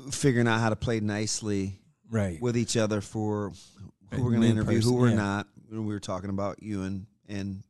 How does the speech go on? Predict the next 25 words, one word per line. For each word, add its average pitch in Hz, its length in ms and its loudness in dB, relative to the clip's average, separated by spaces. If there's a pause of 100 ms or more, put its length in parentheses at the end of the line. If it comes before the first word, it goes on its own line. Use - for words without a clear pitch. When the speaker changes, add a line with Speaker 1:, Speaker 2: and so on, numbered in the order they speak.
Speaker 1:
Padilla, 180 380 -6
Speaker 2:
Yeah. 110 160 0
Speaker 1:
Padilla. 131 320 -2 (260)
Speaker 2:
Yeah. 95 140 -6 (400)
Speaker 1:
And 117 120 2
we 123 80 6
were, 120 200 4
we 110 180 0
were 113 60 4
talking 107 240 2
about 101 160 -2
playing 104 220 -2
to 101 40 0
each 104 180 -4
other's 101 220 -2
strengths, 95 460 -4
and 95 160 -4 (500)
he's 104 180 -6
like, - 140 -8
"Man, 131 340 -4
you 117 100 -2
know, 107 100 -2
Sauter's 156 400 -2
great 131 400 0 (360)
when, 104 200 -8